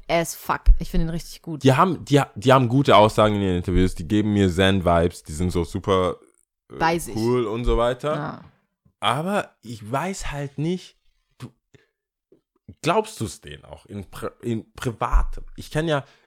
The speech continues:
Speaker 2: ich kenn auch Paare privat, also nicht Celebrity-Paare, normale Paare, die ich so kenn. Und sie sind beide sehr, die, beide, beide davon, ob, äh, homo, äh, oder hetero oder wie auch immer,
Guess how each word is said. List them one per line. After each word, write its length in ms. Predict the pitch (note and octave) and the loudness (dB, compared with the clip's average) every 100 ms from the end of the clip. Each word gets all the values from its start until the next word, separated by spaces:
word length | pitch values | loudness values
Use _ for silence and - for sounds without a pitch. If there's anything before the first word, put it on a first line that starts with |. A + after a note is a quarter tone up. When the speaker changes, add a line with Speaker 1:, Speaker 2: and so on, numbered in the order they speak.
| - | -16
Speaker 2:
ich 120 | - | -6
kenn 140 | D3 | -2
auch 220 | D#3 - | -2 -2
Paare 340 | - A2 B2 G#2 | 0 2 2 -2
privat, 500 | - G2 F#2+ D#2+ - | -4 2 2 0 -4
also 180 | E2 E2+ | -6 -2
nicht 340 | F#2 A2 - | 0 0 0
Celebrity-Paare, 960 | G2+ F#2 F2+ F#2+ - F#2+ F2+ E2+ E2+ D#2+ | 0 0 0 -4 -6 -6 -2 -2 -2 -8
normale 460 | D2 F2 G2+ G2+ | -4 0 0 0
Paare, 500 | - E2+ E2+ E2 E2 | -4 -2 -2 -2 -6
die 120 | D2 | -10
ich 100 | D2 | -14
so 220 | - F2+ F2+ | -8 -6 -6
kenn. 360 | - E2 D#2+ - - _ _ _ _ | -6 -6 -6 -10 -20 _ _ _ _
Und 120 | - | -12
sie 80 | E2 | -4
sind 160 | F#2 F#2 | -2 4
beide 460 | G2 A#2 A2+ G#2 | 6 6 4 2
sehr, 400 | F#2 F#2+ F#2 D#2+ - | 2 2 2 0 -10
die, 200 | D#2+ D2+ | -12 -10
beide, 400 | - F#2+ A#2 G#2 - _ | 0 2 2 0 -6 _
beide 360 | G#2 G#2 B2 A2+ | -2 0 2 2
davon, 520 | G#2 - A2 G#2+ - | 0 2 0 0 -8
ob, 340 | - E2 - - | -10 -10 -10 -8
äh, 400 | D#2+ E2 D#2 - | -4 -2 -4 -6
homo, 840 | - F2 G#2+ A2 G#2+ G#2 G#2 F#2+ - | -10 -4 -2 0 2 2 2 -2 -6
äh, 420 | G1+ - - C#2+ | -10 -12 -10 -8
oder 280 | C2+ D#2+ D2+ | -6 -4 -2
hetero 580 | F#2 C3+ C3+ A2+ A2 G2 | 0 0 0 2 4 4
oder 200 | C2+ C#2+ | 2 0
wie 120 | G2 | 2
auch 200 | G2+ - | 2 2
immer, 280 | A2+ B2 A#2+ | 0 0 0